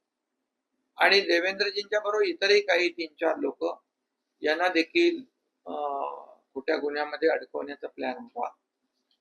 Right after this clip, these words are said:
आणि त्याच्यामध्ये आणि एक, अं, जी व्हिडिओ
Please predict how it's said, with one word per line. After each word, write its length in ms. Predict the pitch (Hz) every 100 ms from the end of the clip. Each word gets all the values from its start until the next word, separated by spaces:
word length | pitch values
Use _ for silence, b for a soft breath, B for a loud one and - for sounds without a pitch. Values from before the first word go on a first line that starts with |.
| _ _
आणि 160 | 180 208
त्याच्यामध्ये 840 | 208 214 208 208 214 220 220 214 - _ _ _ _ _ _ _ _ _ _ _ _ _ _ -
आणि 240 | 180 196 190
एक, 360 | 185 196 -
अं, 240 | - 185 175
जी 400 | 170 185 180 175 _ _ _ -
व्हिडिओ 520 | 165 196 208 196